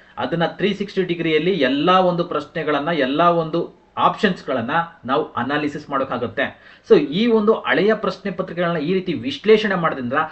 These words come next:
ಅನುಕೂಲ ಏನ್ ಸರ್, ನಮ್ಗೆ ಯೂಸ್ ಏನಾಗುತ್ತೆ? ನೋಡಿ, ಸಿಂಪಲ್, ಅತ್ಯಂತ ಮಹತ್ವದಾಗಿರುತ್ತೆ. So ಈ ಒಂದು ಕ್ವಶನ್ಸ್ ಯಾವ ಒಂದು ಭಾಗದಿಂದ ಬಂದಿದೆ, ಈ ಒಂದು ವಿಷಯ, ಎಕ್ಸಾಂಪಲ್, ನಮ್ಗೆ ಯಾವುದೋ ಒಂದು ಸೋಷಿಯಲ್ ಸೈನ್ಸ್ ಓದ್ತಿರ್ತೀವಿ ಅಥವಾ ಸೈನ್ಸ್ ಓದ್ತಿರ್ತೀವಿ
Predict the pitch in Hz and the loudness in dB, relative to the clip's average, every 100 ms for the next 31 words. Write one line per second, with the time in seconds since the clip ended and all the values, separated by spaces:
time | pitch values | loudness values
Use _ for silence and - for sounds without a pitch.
0 | - - 202 220 233 226 208 202 202 185 | -4 0 2 2 4 6 6 4 0 0
1 | 202 190 185 180 175 185 196 190 185 175 | 2 2 0 0 0 0 0 0 0 0
2 | 160 180 143 123 139 - 151 160 - 156 | 0 0 0 -2 -4 -6 -8 -4 2 2
3 | 107 - 120 262 - 175 175 170 175 160 | 0 -4 -6 -6 -6 -2 -2 0 -2 0
4 | 156 160 - 151 151 147 143 139 - - | 0 0 -2 -2 0 0 0 -4 -6 -8
5 | - - - 156 151 214 214 214 196 190 | -12 -8 2 2 4 2 2 0 0 -2
6 | 180 196 170 143 143 185 180 175 190 - | -2 -2 -4 0 4 4 4 2 2 2
7 | 156 160 156 139 143 131 143 - - - | 2 0 -2 -2 -2 0 -2 -2 -12 -16
8 | - 180 196 185 180 180 180 143 - 135 | -4 0 2 2 0 0 2 2 0 -6
9 | 151 175 170 175 135 135 147 156 170 165 | 0 0 2 2 2 0 2 2 0 -2
10 | 160 170 175 170 165 160 165 160 - 156 | -4 -4 -4 -4 -4 -4 -2 -4 -4 -2
11 | 139 - - 135 170 156 180 180 170 170 | -4 -4 -8 -2 -2 0 -2 -2 -2 -4
12 | 151 160 143 | -4 -2 -2